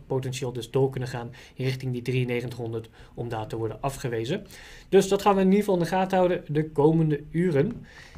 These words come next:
En we gaan het nog heel even hebben over de, eh, traditionele markten, de S en P vijfhonderd, wat we daar zien. Want we zien dus dat er nog steeds een flinke correlatie is met Bitcoin.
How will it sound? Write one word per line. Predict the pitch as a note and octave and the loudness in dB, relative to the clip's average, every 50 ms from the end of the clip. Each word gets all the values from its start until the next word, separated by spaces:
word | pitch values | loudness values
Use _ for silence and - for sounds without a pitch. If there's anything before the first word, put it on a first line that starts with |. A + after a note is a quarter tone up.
| - - | -16 -8
En | - C#3+ D3+ D3+ D3+ D3+ D3 D3 D3 D3 D3 D3+ C#3+ | -2 0 2 4 6 6 6 6 4 4 2 0 -2
we | C#3 C#3 | -2 -2
gaan | D3 D3 D3 | -2 -2 -2
het | D3+ D#3 | 0 0
nog | D3+ D#3 C#3 | 0 0 2
heel | D3+ D3+ D#3+ D#3+ | 2 2 4 4
even | D#3 D3+ D3 D3+ C#3 | 4 4 4 2 2
hebben | D3 D#3 C#3 D3+ - - - | 0 0 -2 -2 -6 -8 -2
over | - E3 E3+ D#3+ D3 D3 C3+ C3 B2 A#2+ B2 | 4 4 4 6 4 2 2 0 -4 -8 -4
de, | A#2+ C3 B2 A#2+ - - - - - | -2 -2 -2 -2 -6 -10 -18 -20 -20
eh, | _ - - B2 | _ -12 -10 -10
traditionele | A#2 - - C3+ C3+ D#3 D3 - F3+ F3+ G#3 G#3+ G#3 | -10 -4 -4 -2 0 0 0 0 2 4 6 6 6
markten, | G3 F#3+ F#3+ F#3 F3 E3 - E3+ E3 D#3+ - | 6 2 0 0 -2 -4 -4 -4 -6 -4 -4
de | C#3+ C#3+ | -4 -4
S | C#3+ - | -4 -4
en | C3+ | -6
P | C3 C3 A#2+ | -6 -6 -8
vijfhonderd, | - C3 A#2 A2+ - F3+ F3+ F3+ F3+ F3 | -8 -8 -8 -4 -2 -2 0 -2 -2 -4
wat | - B2 B2+ | -6 -6 -6
we | D#3 | -6
daar | D#3+ - - E3+ D#3+ | -4 0 0 0 2
zien. | D3 D#3 D3+ | 0 0 -2
Want | D3 C3 B2 B2 | 0 -2 -4 -4
we | B2 A#2 | -4 -4
zien | A#2 C#3+ C3+ | -2 -2 -4
dus | B2+ B2 - | -4 -4 -6
dat | C3 B2 - | -8 -8 -8
er | - | -10
nog | A#2+ A2 - | -12 -12 -4
steeds | - F3 E3+ E3+ E3 | 0 0 0 0 -2
een | C#3 B2 - - | -4 -6 -8 -12
flinke | - - F3+ F#3+ F#3 E3+ C#3+ | -4 -2 -2 0 0 -2 -2
correlatie | C3 D3 C#3 B2 B2 B2+ B2+ B2 B2 - B2+ A#2 | 0 0 -2 -2 -4 -6 -6 -6 -8 -8 -10 -10
is | G#2+ - | -10 -8
met | - B2+ C3 | -6 -6 -2
Bitcoin. | C3 E3+ C3 - - D#3 D3 C#3+ C#3+ | 0 0 -2 2 2 4 4 4 2